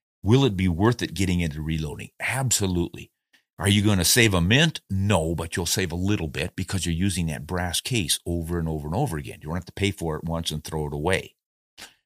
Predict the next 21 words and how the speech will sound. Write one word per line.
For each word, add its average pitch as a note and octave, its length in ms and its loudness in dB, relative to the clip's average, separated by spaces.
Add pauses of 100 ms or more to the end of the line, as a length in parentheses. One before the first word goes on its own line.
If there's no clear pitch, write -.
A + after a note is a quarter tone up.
(160)
Next A#2+ 440 2
is G2 340 4 (140)
you've F2+ 160 -8
got - 220 -10
much F#2+ 580 -2
more F#2+ 160 -2
variety E2+ 560 -2
in E2 120 -2
the D2+ 60 -4
bullets F2+ 360 -4
that D#2+ 200 -6
you F2+ 80 -4
can D#2+ 140 -6
shoot, - 300 0 (420)
not A2 220 2
only A2 240 2
the D#2 120 -4
type - 440 0
and F2 100 -4
the E2 40 -2
manufacturer, G2+ 840 0